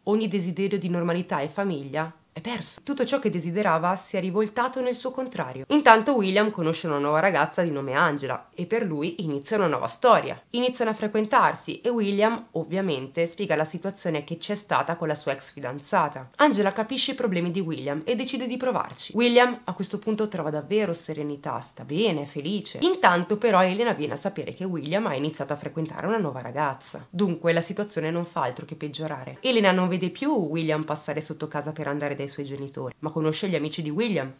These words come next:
dunque non ci mette molto a scoprire dove William vada a dormire. Quindi Elena cosa fa? Scatta una foto della macchina parcheggiata di William e la invia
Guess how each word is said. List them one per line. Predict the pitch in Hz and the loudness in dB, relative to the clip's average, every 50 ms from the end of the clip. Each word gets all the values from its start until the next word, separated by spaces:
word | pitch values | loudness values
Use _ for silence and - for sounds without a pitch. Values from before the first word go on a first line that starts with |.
| _ _ | _ _
dunque | _ 185 196 185 185 185 | _ -2 -2 0 0 0
non | 165 165 170 | 0 0 -2
ci | 165 - 202 | -2 0 0
mette | 170 160 - 160 | 0 0 0 -2
molto | 156 143 135 - | -2 -2 -2 -4
a | 139 | -8
scoprire | 135 - - 147 147 - 147 147 151 | -8 -6 -10 -10 -8 -8 -6 -4 -2
dove | 151 151 147 151 | -2 -2 -2 -2
William | 143 143 156 151 147 147 143 143 143 139 - | -4 -4 -4 -4 -4 -4 -4 -4 -6 -8 -2
vada | 143 156 143 143 | 0 0 0 2
a | 143 | 0
dormire. | 143 143 131 143 147 131 120 143 139 - - _ | -2 -4 -6 -6 -8 -8 -8 -10 -12 -14 -16 _
Quindi | - 233 233 220 190 180 | -2 0 2 2 2 2
Elena | 175 180 175 175 170 165 | 2 2 2 2 0 -2
cosa | - - 185 - - 160 | -2 -6 -6 -4 -4 -8
fa? | - - - - - - - _ _ _ _ _ _ _ | -6 -6 -6 -6 -6 -12 -20 _ _ _ _ _ _ _
Scatta | - - - - 220 220 220 - | -20 -18 4 4 4 4 6 2
una | 185 180 175 | 0 0 0
foto | 175 - 196 190 185 175 | 2 2 2 2 2 0
della | 156 151 135 139 139 | -2 -2 -2 0 2
macchina | 165 175 160 151 - - - 143 143 113 - 123 - _ _ _ _ _ _ _ _ | 4 4 2 2 -2 -10 -12 -12 -12 -12 -12 -16 -20 _ _ _ _ _ _ _ _
parcheggiata | 95 92 - - - 139 139 147 180 190 143 - - 120 120 | -10 -10 -8 -6 -8 -8 -6 2 4 4 4 4 0 -8 -8
di | - 143 | -8 -6
William | 139 143 131 127 131 151 202 247 262 - - _ _ _ _ _ _ _ | -6 -6 -8 -4 -2 -2 -2 -2 -4 -10 -18 _ _ _ _ _ _ _
e | 294 277 233 185 | 4 4 6 8
la | 180 190 | 8 8
invia | 247 302 320 262 180 170 143 131 135 156 165 175 | 8 6 6 4 2 -2 -2 -2 -2 -2 -4 -6